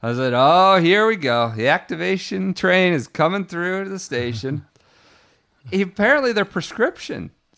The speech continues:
Speaker 1: he stumbled upon, like, he couldn't see. He's like, "Why don't we try prescription sunglasses?" Yeah, now I can actually see the ball land. He said, like, in low light, early morning, late at night, like, he's fine up close, but from, like, hundred fifty yards and out, he couldn't see.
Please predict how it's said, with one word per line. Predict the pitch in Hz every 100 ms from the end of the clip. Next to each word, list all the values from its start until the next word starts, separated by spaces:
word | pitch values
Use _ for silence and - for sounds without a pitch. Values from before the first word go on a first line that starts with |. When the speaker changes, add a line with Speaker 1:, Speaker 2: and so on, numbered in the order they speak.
| _ -
Speaker 1:
he | 175
stumbled | 147 - 233 330 339
upon, | 226 175 170
like, | 180
he | 165
couldn't | 170 - 247 285
see. | - - 220 302 196
He's | 127 151
like, | 175 160 _ _ _ _ -
"Why | 147
don't | 214 240
we | 233
try | 208 185
prescription | 180 170 - 196 196 190
sunglasses?" | 175 202 226 277 196 104 98 92 87 - _ _ _ -
Yeah, | 160 202
now | 170 175
I | 185
can | 190
actually | 156 170 - 151
see | - 165
the | 170
ball | 156 160 147
land. | 139 190 190 101
He | 110
said, | 139 208 180
like, | 190 151
in | 131
low | 131 170
light, | 190 175 175 185
early | 110 156 180
morning, | 160 160 175 180 156
late | 139 175
at | 156
night, | 151 160 180 _ _ _ _
like, | 135 131 - _
he's | 143 151 127
fine | - 143 151 185
up | 147
close, | - 156 180
but | - 131
from, | - 151
like, | 147 139
hundred | - 175
fifty | 180 180 170
yards | 139 156 156
and | 135
out, | 139 190 165 -
he |
couldn't | 123 185 160 143
see. | - 151 226 220 -